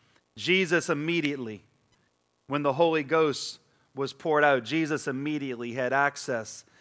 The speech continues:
to every functioning and every gift, functioning in all the power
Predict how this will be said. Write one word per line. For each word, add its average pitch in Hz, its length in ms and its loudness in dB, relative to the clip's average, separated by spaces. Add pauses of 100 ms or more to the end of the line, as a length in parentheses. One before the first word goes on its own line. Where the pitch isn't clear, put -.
(260)
to 139 200 -2
every 147 460 2 (580)
functioning 160 560 0
and 117 80 -4
every 131 380 0
gift, 139 440 -2
functioning 151 480 -4
in 120 120 -4
all 156 300 4
the 131 80 -2
power 143 600 2